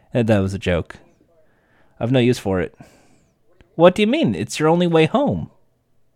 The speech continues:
"What I want to return home, to a planet where everyone hates me.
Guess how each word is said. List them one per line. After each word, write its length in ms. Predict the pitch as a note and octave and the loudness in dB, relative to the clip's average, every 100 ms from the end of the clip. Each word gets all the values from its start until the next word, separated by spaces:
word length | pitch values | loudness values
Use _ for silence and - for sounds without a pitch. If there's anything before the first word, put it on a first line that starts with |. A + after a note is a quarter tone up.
| _ _ _ _ _ _ _ _ _ _ _ _ _ _ - | _ _ _ _ _ _ _ _ _ _ _ _ _ _ -4
"What 260 | A#2+ C#3 | 2 6
I 100 | D#3 | 8
want 340 | D#3 A2 A2+ C3 | 8 6 2 0
to 120 | D3 | -2
return 440 | E3 E3 - A2+ C3 | -4 -2 -2 -2 0
home, 420 | F#3+ C4+ A2 - _ - | 0 2 0 -2 _ 0
to 140 | D3 | 2
a 40 | C3 | 2
planet 440 | - D3+ F#3 D#3+ | 2 2 4 4
where 160 | B2 - | 2 2
everyone 460 | G#2 A#2 C3+ D#3+ | 0 0 0 0
hates 320 | F#3+ A#3+ - | 0 -2 -2
me. 260 | A#2 D#2+ | -2 -2